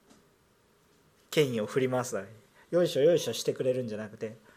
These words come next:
あなたが使えるから品位が立て上げられるんですよということですね。さあ、年配の女性について書かれてあります。年配の女性について、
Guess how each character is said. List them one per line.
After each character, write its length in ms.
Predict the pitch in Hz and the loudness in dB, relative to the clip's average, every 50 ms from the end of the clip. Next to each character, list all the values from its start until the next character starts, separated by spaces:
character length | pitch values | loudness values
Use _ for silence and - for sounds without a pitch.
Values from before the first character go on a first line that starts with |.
| - _ - | -20 _ -16
あ 100 | - 107 | -14 -12
な 100 | 117 117 | -12 -12
た 140 | - - 123 | -12 -12 -12
が 140 | - 135 123 | -12 -12 -14
使 360 | - - - - - 147 151 | -12 -14 -10 -6 -4 -4 -2
え 80 | 151 147 | -2 -4
る 120 | 143 135 | -4 -6
か 120 | - 139 | -8 -10
ら 180 | 143 151 147 139 - - _ _ - _ - _ _ _ - | -8 -8 -8 -10 -12 -20 _ _ -20 _ -20 _ _ _ -16
品 340 | - - 123 98 92 87 87 | -10 -10 -10 -10 -10 -12 -12
位 20 | |
が 180 | 104 104 - - - _ _ - - - _ _ _ _ _ _ _ _ _ _ _ _ _ _ _ _ _ _ _ _ _ - | -12 -12 -14 -14 -18 _ _ -20 -20 -20 _ _ _ _ _ _ _ _ _ _ _ _ _ _ _ _ _ _ _ _ _ -20
立 140 | - - - | -20 -16 -14
て 60 | 92 | -14
上 80 | 87 90 | -12 -12
げ 100 | 90 85 | -12 -10
ら 100 | 87 87 | -10 -10
れ 100 | 85 85 | -12 -14
る 80 | 82 85 | -16 -18
ん 80 | 85 | -20
で 80 | - - | -18 -18
す 140 | - - 131 | -16 -8 -6
よ 120 | 160 175 170 - - _ _ _ _ _ - | -6 -6 -6 -10 -20 _ _ _ _ _ -20
と 60 | 123 | -20
い 20 | |
う 60 | 110 110 | -20 -18
こ 100 | - - | -18 -16
と 100 | - - | -16 -16
で 60 | - | -16
す 140 | - - - | -16 -16 -16
ね。 120 | 143 151 - _ _ _ _ _ _ _ - - - - - - - - | -16 -16 -16 _ _ _ _ _ _ _ -20 -20 -20 -20 -20 -20 -20 -20
さ 280 | - - - 127 117 - | -12 -4 -2 -2 -4 -4
あ、 40 | - - - - - | -12 -20 -20 -10 -4
年 180 | 131 156 190 202 | -2 -2 -2 0
配 180 | - - 196 185 | 0 -2 -2 0
の 100 | 180 165 | -2 -4
女 160 | 127 123 135 | -4 -4 -6
性 240 | - - 214 214 220 | -2 0 0 0 2
に 140 | 214 208 202 | 0 -2 0
つ 120 | - 196 | -2 -4
い 60 | 175 - | -4 -4
て 120 | - 110 | -6 -6
書 80 | - 104 | -6 -8
か 80 | - 101 | -10 -8
れ 120 | 98 98 | -8 -8
て 100 | - 85 | -8 -8
あ 60 | 87 | -8
り 100 | 87 87 | -8 -8
ま 180 | 92 92 98 101 | -8 -8 -8 -8
す。 160 | - - - - | -10 -10 -12 -12
年 140 | 120 117 117 | -14 -12 -10
配 140 | 120 117 | -10 -8
の 100 | 117 113 | -8 -8
女 140 | 107 110 113 | -8 -8 -8
性 240 | 110 - - 127 120 | -8 -6 -6 -6 -6
に 140 | 117 113 117 | -8 -8 -8
つ 120 | - 107 | -8 -10
い 60 | 101 | -10
て、 220 | 95 - 90 87 | -12 -12 -14 -14